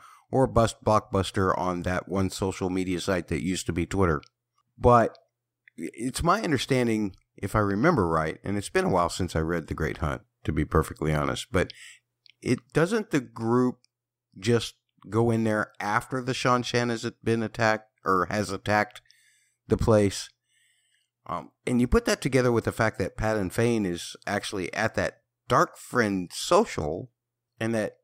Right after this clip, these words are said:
Ishamael is with the Seanchan, which we find out in the third episode. Do the Seanchan already have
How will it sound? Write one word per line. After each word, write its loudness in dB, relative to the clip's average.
Ishamael 0
is -2
with 2
the -2
Seanchan, -2
which -8
we 0
find 2
out 0
in -2
the -2
third -2
episode. -2
Do 2
the 2
Seanchan 0
already 2
have 0